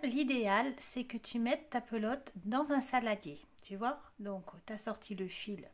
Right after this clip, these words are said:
par le centre et ensuite, eh bien, ça va se dérouler comme ça. Alors, moi, je l'approche un peu parce que mon saladier est grand et tu vois, ça va se dérouler comme ça, impeccable. Alors, si tu travailles avec deux couleurs,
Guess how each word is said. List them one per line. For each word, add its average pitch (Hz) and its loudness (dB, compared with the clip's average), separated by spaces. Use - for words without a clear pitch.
par 285 -2
le 175 -6
centre - -8
et 311 -4
ensuite, 269 -2
eh 233 0
bien, 190 -2
ça 247 2
va 247 4
se 262 -4
dérouler 214 0
comme 190 0
ça. 196 -2
Alors, 175 -8
moi, 208 0
je 208 -6
l'approche 196 -4
un 196 -2
peu 226 -6
parce - -10
que - -10
mon 170 -8
saladier 170 -10
est 156 -14
grand - 2
et 269 -6
tu 240 -6
vois, 208 0
ça 240 -2
va 208 2
se - -8
dérouler 208 -2
comme 190 -4
ça, 226 -2
impeccable. 196 -6
Alors, 247 -2
si 349 -4
tu 349 2
travailles 285 6
avec 196 0
deux 233 0
couleurs, 220 2